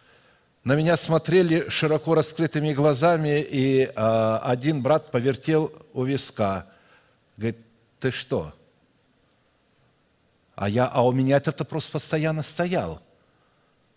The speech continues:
Почему гость? И у меня внутри горело: «Я не хочу, чтоб он был у меня гость. Я не хочу. Я хочу, чтоб он был господином моей жизни». Я еще ребенком молился и говорил,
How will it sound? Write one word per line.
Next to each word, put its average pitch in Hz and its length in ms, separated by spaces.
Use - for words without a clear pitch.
Почему 127 580
гость? 131 400
И 139 100
у 147 60
меня 156 320
внутри 139 480
горело: 156 420
«Я 123 220
не 156 100
хочу, 156 580
чтоб - 280
он 131 160
был 135 140
у 127 40
меня 131 260
гость. 131 520
Я 113 240
не 180 140
хочу. 196 600
Я 123 100
хочу, 156 240
чтоб - 240
он 175 140
был 165 320
господином 170 720
моей 131 360
жизни». 95 680
Я 151 140
еще 185 200
ребенком 196 480
молился 151 480
и - 20
говорил, 143 480